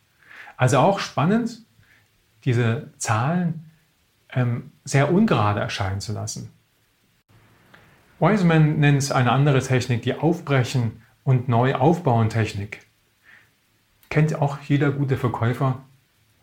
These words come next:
Man versucht erst eine große Zahl ins Spiel zu bringen, um dann eine kleine Zahl zu nennen. So könnte man zum Beispiel den gleichen Betrag in Cent ausdrücken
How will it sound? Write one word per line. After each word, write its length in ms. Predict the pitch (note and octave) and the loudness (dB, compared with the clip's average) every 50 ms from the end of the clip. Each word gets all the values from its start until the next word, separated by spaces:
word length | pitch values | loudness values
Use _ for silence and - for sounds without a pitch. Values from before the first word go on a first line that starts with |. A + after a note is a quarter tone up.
| _ _ _ _ _ _ _ _ - | _ _ _ _ _ _ _ _ -4
Man 100 | A#2 G2+ | -4 -2
versucht 380 | - B2 G#2+ B2 D#3 D3+ D3+ | 0 0 0 0 0 0 0
erst 180 | D#3 B2+ C3 - | -2 -2 -2 -2
eine 240 | - A#2 A2+ A2+ A2+ | -2 0 0 0 0
große 560 | - A2 F#2+ G#2+ B2 E3 A3+ B3 A#3 - D#3 | -2 -2 0 2 4 4 4 4 2 0 -2
Zahl 400 | - - - A#2+ B2+ C#3+ E3 E3+ | -2 0 -2 0 0 0 0 -2
ins 140 | D3 B2+ - | -2 -4 -6
Spiel 240 | - - C#3 C#3 C3+ | -2 -2 -2 -2 -2
zu 120 | - C3+ | -2 -6
bringen, 480 | - - A#2 A2+ A2+ A2 G#2+ G#2+ - _ _ _ _ _ _ _ _ _ _ _ _ - | -4 -2 -2 0 0 0 -2 -4 -8 _ _ _ _ _ _ _ _ _ _ _ _ -2
um 200 | B2+ A#2 A2 G#2+ | 0 2 2 4
dann 340 | A2 G#2+ G#2+ A2 A#2 A#2 - - _ _ _ _ _ _ _ _ _ _ | 4 2 2 2 0 -4 -6 -14 _ _ _ _ _ _ _ _ _ _
eine 300 | - A#2 A#2 A2+ A#2 A#2 | -2 0 0 0 0 -2
kleine 460 | A#2 - A2 G#2 A2 A#2 C3+ D3 D3 C#3+ | -4 -4 -2 0 0 2 4 4 4 2
Zahl 360 | D3 - - G#2 G2+ G2+ G#2 | 2 0 0 0 -2 -2 -4
zu 160 | - - A2+ | -4 -4 -4
nennen. 340 | G#2 G2 F#2+ F#2+ F2+ F#2 - _ _ _ _ _ _ _ _ _ _ _ | -2 -2 -4 -6 -8 -10 -16 _ _ _ _ _ _ _ _ _ _ _
So 260 | - - - A2 G#2 G#2 | -12 -4 -2 -2 0 0
könnte 340 | - A#2+ A#2 B2+ - C#3 | 0 -2 -2 0 0 0
man 180 | B2 A2+ A2 G#2+ | 0 2 0 0
zum 160 | - - G#2+ | -2 -2 -2
Beispiel 300 | G#2+ G#2 G#2 - - A2+ | -2 -2 -2 -2 -2 0
den 80 | A2+ A2 | 0 2
gleichen 340 | A2+ B2 C#3+ F#3+ - G#3 D#3+ | 2 2 2 2 0 -2 -2
Betrag 360 | - - C3 B2 B2 B2 - | -2 0 0 0 0 -2 -2
in 100 | C3 G#2+ | -6 -6
Cent 340 | - - C3+ D3 F#3 F#3 - | -2 -2 -2 -2 -2 -2 -4
ausdrücken 720 | D#3+ F#3 F3+ - - F#3 F3 F3 G#3 G#3 G#3 - - | -6 -6 -8 -8 -6 -6 -6 -4 -4 -6 -6 -8 -12